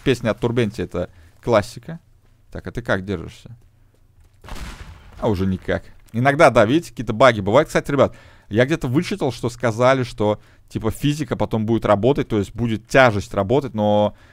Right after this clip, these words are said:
там это жестко как-то все не оптимизировано. Ну, в том плане, вы поняли, да, про что я говорю? То есть, если оно держится на одном камушке, то оно не будет держаться на одном камушке, оно просто упадет.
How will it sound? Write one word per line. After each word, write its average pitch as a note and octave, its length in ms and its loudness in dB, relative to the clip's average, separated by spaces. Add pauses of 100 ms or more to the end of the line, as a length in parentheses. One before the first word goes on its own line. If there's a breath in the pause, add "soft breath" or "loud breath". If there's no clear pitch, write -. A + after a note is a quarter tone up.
(200 soft breath)
там A2 340 2
это G#2+ 480 2
жестко A#2+ 340 -2
как-то F#2 220 -6
все - 160 -8
не G#2+ 100 -2
оптимизировано. G#2+ 680 -2
Ну, G#2+ 100 -6
в A#2 40 -16
том A#2+ 120 -4
плане, A2 280 -2
вы A2 80 -8
поняли, G#2+ 240 -4
да, A2+ 60 -4
про - 100 -10
что D3+ 120 -10
я - 20 -8
говорю? F2+ 160 -6
То F#2+ 40 -4
есть, F#2 120 -8
если - 100 -6
оно B2 160 -2
держится B2+ 280 -4
на C3 60 -2
одном C#3+ 160 -6
камушке, G3+ 400 -2
то C3 80 -2
оно B2+ 80 -2
не C3+ 120 -2
будет A2+ 200 0
держаться F#2 300 -2
на G2 60 -4
одном G#2 140 -6
камушке, B2+ 320 -6
оно G2+ 100 -6
просто G#2 320 -4
упадет. E2+ 360 -6